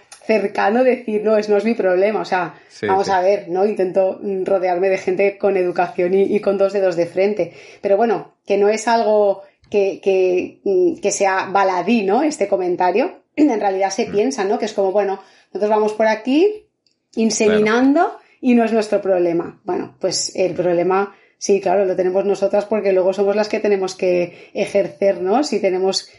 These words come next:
Speaker 1: si lo queremos tener, si no. Pero bueno, creo que es un tema totalmente educativo y yo creo que también es algo que, ostras, si el hombre puede tener esa opción,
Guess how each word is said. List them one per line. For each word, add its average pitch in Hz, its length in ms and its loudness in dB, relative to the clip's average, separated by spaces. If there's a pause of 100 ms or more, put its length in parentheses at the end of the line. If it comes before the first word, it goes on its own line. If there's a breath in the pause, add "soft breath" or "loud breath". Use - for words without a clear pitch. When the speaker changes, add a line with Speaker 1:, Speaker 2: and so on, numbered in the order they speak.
Speaker 1:
si - 120 -8
lo 196 100 2
queremos 190 340 0
tener, 202 280 2
si 208 160 -2
no. 226 300 0 (260 loud breath)
Pero 196 160 0
bueno, 175 180 -2
creo 196 140 0
que 196 80 -4
es 190 100 -4
un 190 120 0
tema 190 220 0
totalmente 190 520 0
educativo 202 640 0 (300 loud breath)
y 202 160 -6
yo 208 120 2
creo 254 180 2
que 320 100 -4
también 196 340 0
es 294 200 0
algo 220 560 0
que, 185 440 2
ostras, 196 440 -2
si 202 240 -2
el 185 160 2
hombre 202 560 0
puede 202 280 2
tener 220 280 0
esa 214 280 0
opción, 202 680 -2